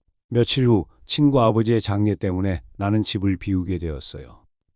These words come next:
마음 한쪽이 무겁게 눌렸지만 장례를 치러야 했습니다. 늦은 밤 장례를 마치고 집으로 돌아왔는데 문 앞에서 느껴지는 기묘한 소리. 그것은 백구가 내는 이상한 신음소리였습니다.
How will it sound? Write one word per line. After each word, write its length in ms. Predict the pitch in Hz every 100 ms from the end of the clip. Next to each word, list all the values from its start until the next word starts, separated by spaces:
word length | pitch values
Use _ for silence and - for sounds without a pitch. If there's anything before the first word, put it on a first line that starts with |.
| _
마음 300 | 104 104 117
한쪽이 420 | 117 117 - 117
무겁게 500 | 117 101 107 117 - 113
눌렸지만 640 | 110 110 110 117 113 82 - _
장례를 520 | - 98 98 110 120
치러야 340 | 113 - 110 107
했습니다. 720 | 87 87 - 76 69 67 - _ _ _ _ _
늦은 360 | 117 107 120
밤 280 | 113 98 71
장례를 500 | - 101 110 117 120
마치고 380 | 107 98 - 107
집으로 320 | - 98 104
돌아왔는데 800 | 98 95 90 87 80 85 90 78 - _ -
문 160 | 110
앞에서 360 | 110 - 104 113
느껴지는 580 | 101 - 101 101 101 95
기묘한 500 | 98 95 92 92 85
소리. 480 | - 71 71 - _ _ _ _ -
그것은 420 | 113 123 151 131
백구가 460 | - 110 - 123 127
내는 340 | 117 120 110 -
이상한 420 | - 110 110 113 110
신음소리였습니다. 1200 | - 107 95 101 92 87 - 76 73 64 65